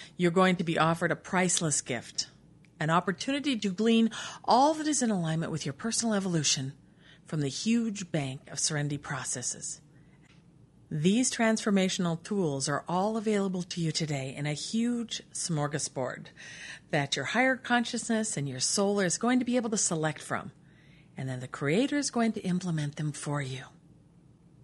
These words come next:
Because S V H is an active form of prayer, and every mechanism of it is implemented by the Creator, everything offered to you is in alignment with the highest principles of divine truth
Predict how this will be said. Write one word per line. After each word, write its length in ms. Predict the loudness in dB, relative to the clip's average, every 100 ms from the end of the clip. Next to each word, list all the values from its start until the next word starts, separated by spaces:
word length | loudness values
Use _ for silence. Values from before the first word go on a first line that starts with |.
| _ -20 -10 -4
Because 480 | -4 4 6 6
S 200 | 4 0
V 180 | -2 -2
H 240 | -2 -4 -4
is 140 | -4
an 100 | -2
active 340 | -2 -4 -8
form 280 | -6 -6 -4
of 140 | -6 -6
prayer, 480 | 0 2 2 -2 -8 -18 -20 -20 -20 -6
and 140 | 0
every 280 | 0 2 4
mechanism 680 | 4 4 2 0 2 0 0
of 180 | 0 0
it 100 | 0
is 220 | -2 -2
implemented 640 | -2 -2 0 0 -2 -4
by 240 | -2 0 0
the 120 | -2
Creator, 560 | -4 -6 -6 -10 -14 -18 -20 -20 -20 -20 -20 -20 -10 0
everything 500 | 2 2 2 0 0
offered 560 | 0 -2 -4 -4 -4 -4
to 120 | -4
you 320 | -4 -4 -8 -14 -20 -10
is 160 | -6 -4
in 120 | -4
alignment 580 | -4 0 4 4 4 0
with 340 | -2 -4 -4
the 60 | -6
highest 560 | -4 -4 -2 -2 -2
principles 480 | 0 0 0 -4 -4
of 120 | -4
divine 400 | -4 -2 0 0
truth 480 | -4 -2 0 0 -6